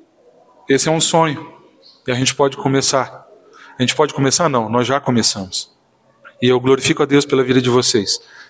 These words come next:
pela igreja que nós somos. E não porque somos melhores, não. Nada disso, nada disso.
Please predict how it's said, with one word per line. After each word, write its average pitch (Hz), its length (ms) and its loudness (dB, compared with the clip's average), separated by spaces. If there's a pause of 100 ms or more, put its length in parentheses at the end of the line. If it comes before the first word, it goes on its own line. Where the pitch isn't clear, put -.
(140)
pela 127 180 0
igreja 131 400 2
que 135 120 -2
nós 131 180 2
somos. - 460 -2 (640)
E 156 80 2
não 180 100 2
porque 180 160 -2
somos 151 280 0
melhores, 135 440 0
não. 127 360 -2 (460)
Nada 143 260 0
disso, 113 600 0
nada 151 240 2
disso. 120 300 0